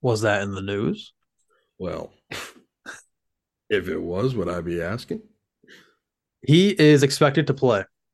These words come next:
Speaker 1: So whatever's wrong with him, doesn't matter.
Speaker 2: All right, cool. Um, if he plays, the Steelers win. I believe in the Pittsburgh Steelers defense. And I believe that, um,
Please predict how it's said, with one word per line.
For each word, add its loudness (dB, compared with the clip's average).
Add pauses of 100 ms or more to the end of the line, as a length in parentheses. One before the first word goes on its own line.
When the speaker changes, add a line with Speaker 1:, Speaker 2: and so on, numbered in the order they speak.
(420)
Speaker 1:
So -4
whatever's 4
wrong 4
with 0
him, -4 (280)
doesn't -6
matter. -6 (680)
Speaker 2:
All -4
right, -6
cool. -6 (920)
Um, 4
if 2
he 4
plays, 2 (520)
the -12
Steelers 2
win. -14 (420)
I 4
believe 4 (360)
in -6
the -6
Pittsburgh -4
Steelers -2
defense. -10 (1000)
And -10
I -6
believe 2
that, -4
um, -6